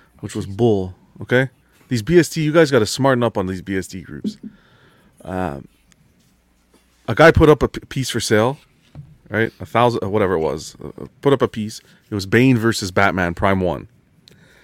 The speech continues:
And Phoenix hooked me up, and he's like, "Boom!" He sent me the link 'cause he knows I was a-, knows I was after it. And it's tough to come across that here in Canada. So, uh, I messaged the guy. I was, like, the second guy in line.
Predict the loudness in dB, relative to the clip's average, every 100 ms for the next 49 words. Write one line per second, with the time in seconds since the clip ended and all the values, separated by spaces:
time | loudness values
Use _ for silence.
0 | _ _ _ _ -4 -4 -2 0 2 0
1 | -2 -2 -2 2 2 2 0 -2 -2 -2
2 | -4 -2 -2 -2 -6 _ _ _ _ -14
3 | -2 0 2 0 0 -2 -6 -14 -6 -4
4 | -2 -2 -2 -2 -2 -4 -4 -2 -2 -2
5 | -4 -4 -4 -4 -4 0 0 0 -4 -4
6 | -2 -2 -2 -4 -4 -4 -4 -6 -6 -12
7 | _ _ _ _ -20 -16 -4 0 0 0
8 | -2 -4 -10 _ _ _ _ _ 0 2
9 | 2 0 0 4 6 4 4 2 2 0
10 | -2 -4 0 2 2 -2 0 2 4 2
11 | 2 0 0 -2 -6 -12